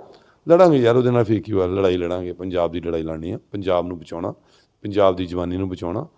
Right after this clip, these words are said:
ਪਰ ਤੁਸੀਂ ਇੱਕ ਜ਼ਰੂਰ ਕਹਿ ਦਿਓ, ਦੱਸ ਦਿਓ ਕਿ ਆਪਾਂ ਕੀਤਾ ਕੀ ਪੰਜਾਬ ਲਈ।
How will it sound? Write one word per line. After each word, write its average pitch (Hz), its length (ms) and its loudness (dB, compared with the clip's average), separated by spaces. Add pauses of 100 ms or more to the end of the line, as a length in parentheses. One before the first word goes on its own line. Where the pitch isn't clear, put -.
(300)
ਪਰ 139 80 -2
ਤੁਸੀਂ 160 320 4
ਇੱਕ 156 160 0
ਜ਼ਰੂਰ 117 280 0
ਕਹਿ 113 160 2
ਦਿਓ, 98 220 0
ਦੱਸ 90 280 -2
ਦਿਓ 78 220 -10 (280)
ਕਿ 135 80 -2
ਆਪਾਂ 135 160 4
ਕੀਤਾ 123 320 0
ਕੀ 104 120 -2
ਪੰਜਾਬ 85 420 -4
ਲਈ। 76 140 -14